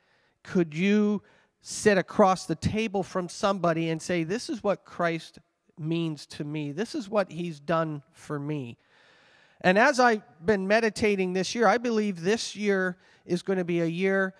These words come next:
where you are impacted. And as I mentioned last week, I believe the impact starts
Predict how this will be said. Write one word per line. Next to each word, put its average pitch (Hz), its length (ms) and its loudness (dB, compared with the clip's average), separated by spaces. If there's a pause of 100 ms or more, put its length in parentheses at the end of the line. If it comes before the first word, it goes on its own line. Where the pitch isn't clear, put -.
(140)
where 165 160 2
you 202 360 0
are 180 260 2
impacted. 151 880 -4 (1120)
And 180 160 4
as 208 160 4
I 208 80 4
mentioned 208 420 2
last 202 460 2
week, 180 320 0
I 175 140 2
believe 196 320 -2
the 175 200 -2
impact 202 560 0
starts - 680 0